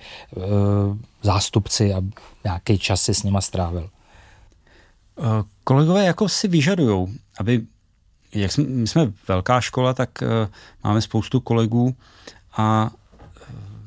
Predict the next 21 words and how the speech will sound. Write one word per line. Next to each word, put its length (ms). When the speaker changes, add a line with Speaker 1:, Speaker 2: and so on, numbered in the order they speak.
Speaker 2:
u 100
toho 220
ředitele 420
většinou 320
se 140
ty 120
dveře 220
jako 180
netrhnou 680
a 60
když 460
jsou 200
tam 240
na 100
poradách, 480
jsou 220
d-, 120
nás 200
tam 140
sedí 280
deset, 380